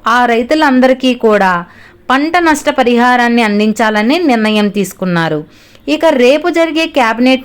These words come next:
మీటింగ్లో సీఎం చంద్రబాబు నాయుడు గారు మనకు కీలక ప్రకటన అయితే చేయబోతున్నారు. ముందుగా రైతుల ఖాతాల్లోకి పంట నష్టపరిహారం అంటే ఎవరైతే ఈ వర్షాల వల్ల నష్టపోయారో వాళ్ళకు ఒక్కొక్క రైతుకి కూడా ఎకరానికి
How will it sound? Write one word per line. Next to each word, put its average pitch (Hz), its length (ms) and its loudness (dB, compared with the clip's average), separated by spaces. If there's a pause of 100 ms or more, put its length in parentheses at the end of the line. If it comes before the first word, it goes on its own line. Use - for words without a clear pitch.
మీటింగ్లో 240 520 0 (480)
సీఎం 311 340 2 (120)
చంద్రబాబు 277 560 2
నాయుడు 262 320 2
గారు 240 180 2
మనకు 220 380 0 (280)
కీలక 339 320 0 (100)
ప్రకటన 262 440 -2
అయితే 233 180 0 (120)
చేయబోతున్నారు. 202 840 0 (500)
ముందుగా 339 400 2 (220)
రైతుల 269 420 0
ఖాతాల్లోకి 262 600 0 (140)
పంట 240 260 -2 (100)
నష్టపరిహారం 226 800 -2 (120)
అంటే 196 220 0 (440)
ఎవరైతే 330 440 0 (140)
ఈ 302 60 0 (100)
వర్షాల 254 460 -2
వల్ల 262 140 0 (120)
నష్టపోయారో 240 800 0 (540)
వాళ్ళకు 294 420 0
ఒక్కొక్క 294 300 -2 (100)
రైతుకి 269 380 0 (100)
కూడా 214 240 2 (200)
ఎకరానికి 277 580 0